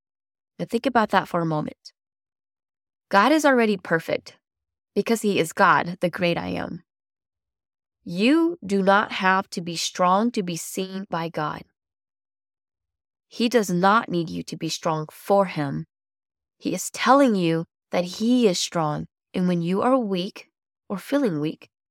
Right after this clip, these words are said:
you can rely on him to carry you. Our God is a mighty God. He demonstrates mercy through his love,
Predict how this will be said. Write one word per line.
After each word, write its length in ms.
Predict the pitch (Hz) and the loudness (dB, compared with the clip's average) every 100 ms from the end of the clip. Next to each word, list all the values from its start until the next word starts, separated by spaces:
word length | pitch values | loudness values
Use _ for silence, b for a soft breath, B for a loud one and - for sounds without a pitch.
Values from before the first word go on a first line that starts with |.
| _ _ | _ _
you 200 | 170 196 | -4 -2
can 180 | 233 254 | 0 2
rely 340 | 277 240 190 | 4 4 2
on 120 | 190 180 | 2 -2
him 220 | 160 160 | -4 -6
to 120 | - | -12
carry 400 | - - 180 170 | -16 -10 -8 -6
you. 180 | - - _ _ _ _ _ _ _ _ _ _ _ _ _ _ _ _ _ _ _ _ _ _ _ _ _ _ _ | -8 -12 _ _ _ _ _ _ _ _ _ _ _ _ _ _ _ _ _ _ _ _ _ _ _ _ _ _ _
Our 300 | 190 214 262 | -4 -2 0
God 400 | 208 190 196 240 | 0 2 2 2
is 160 | - 185 | -2 -2
a 60 | 180 | -2
mighty 560 | 170 165 190 196 175 | -2 -2 -2 -2 -6
God. 300 | 175 160 151 - _ _ _ _ _ _ _ _ _ _ _ | -8 -8 -10 -16 _ _ _ _ _ _ _ _ _ _ _
He 120 | - | -2
demonstrates 540 | 202 240 277 247 233 226 | 2 4 2 2 0 2
mercy 420 | 202 226 - 196 | 4 4 2 -4
through 220 | 185 202 | -2 0
his 240 | 196 190 - | 0 0 0
love, 500 | 180 180 226 240 | 4 6 4 2